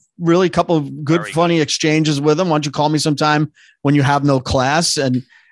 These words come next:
Speaker 2: I
Speaker 1: it
Speaker 2: love it.
Speaker 1: just, it's just great. And, you know, ob-, obviously Loretta Swit made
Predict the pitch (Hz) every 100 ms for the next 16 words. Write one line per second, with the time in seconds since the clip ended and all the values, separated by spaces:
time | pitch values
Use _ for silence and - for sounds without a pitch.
0 | - 143 170 156 185 - 180 156 185 147
1 | 175 - 180 175 156 151 147 165 131 135
2 | 117 170 156 151 165 165 - 139 131 -
3 | _ _ - 147 160 143 - 175 202 165
4 | 151 139